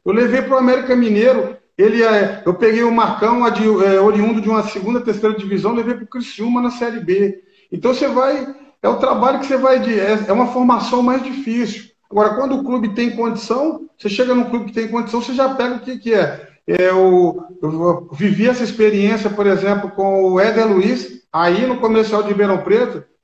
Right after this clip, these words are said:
né? Éder Luiz, eu, eu, eu fui, bati na porta do professor Ricardo Grupos, do Atlético, pra dar uma oportunidade a ele, que era um jogador que na época é diferenciado.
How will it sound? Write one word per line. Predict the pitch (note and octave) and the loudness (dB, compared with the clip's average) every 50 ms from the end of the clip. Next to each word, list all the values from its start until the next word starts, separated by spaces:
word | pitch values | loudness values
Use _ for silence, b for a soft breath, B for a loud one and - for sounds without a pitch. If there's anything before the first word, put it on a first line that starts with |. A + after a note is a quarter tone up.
| _ _ _ _ _ - | _ _ _ _ _ -4
né? | D3+ F3+ G#3+ B3 B3+ G3 - - - | -2 0 0 0 -2 -6 -8 -6 -2
Éder | F#3 G3 G#3+ A3 | 0 2 2 4
Luiz, | G#3+ G#3 G3+ G#3+ A#3 A3+ A3 | 4 4 4 2 2 0 0
eu, | A#3 A3+ G#3+ G3 F3 | 2 4 4 4 4
eu, | F3+ G3+ G3+ G3+ E3+ | 4 4 4 4 4
eu | F#3 G3+ G#3+ - | 4 4 4 2
fui, | - - A3 | 0 -4 -2
bati | G#3 G3+ G3 G3 - A3 A3 | 0 2 0 2 0 -2 -2
na | A3 G3 | -2 -2
porta | - F#3+ G#3+ A3 G#3+ G3+ | 0 0 0 0 0 0
do | G3+ G#3 G3 - | -2 -2 -4 -2
professor | - G3+ G3 G3 G3 - G#3 | -4 -4 -4 -4 -4 -2 0
Ricardo | G3+ G3+ G3+ F#3+ F#3+ F#3+ F#3 | 0 0 0 0 0 0 -2
Grupos, | D#3+ D#3 F#3 G#3 G3+ - | -2 -4 -4 -6 -6 -6
do | - G3+ | -4 -4
Atlético, | F#3+ F3+ - - G#3 A3+ A3+ A3 - - | -4 -2 -2 -4 -4 -4 -4 -6 -8 -4
pra | G3+ F#3+ F#3 - - - - _ _ _ | -2 0 0 0 -4 -10 -18 _ _ _
dar | C#3+ F3 G#3 | -2 0 2
uma | A#3 A3+ | 2 0
oportunidade | G#3 A#3 A3+ G#3 G#3 G3+ G3+ G3+ G3 G3 G3 F#3+ F#3 | 0 0 0 0 0 0 0 2 2 2 2 2 2
a | F3 | 2
ele, | F3+ G3+ A3 A3 | 4 2 2 2
que | G#3 G3+ | 0 0
era | G3+ G3 | -2 0
um | F#3+ F#3 E3 | 0 0 0
jogador | F#3 G3 F#3+ F#3+ F3+ E3 F3+ F#3 F#3+ F#3 | 0 0 2 0 0 0 0 0 0 -2
que | F#3 F#3+ | -2 -4
na | F3+ F3 | -4 -2
época | E3+ F#3+ G3+ G3 - F#3 | -2 -2 -2 -2 -4 -6
é | |
diferenciado. | E3+ E3 - - F3+ F3+ F#3+ F#3+ F#3+ - E3 F3 G3 A3+ A3+ - F3+ | -6 -6 -6 -6 -4 -4 -4 -6 -6 -4 -2 -2 -2 -2 -2 -4 -6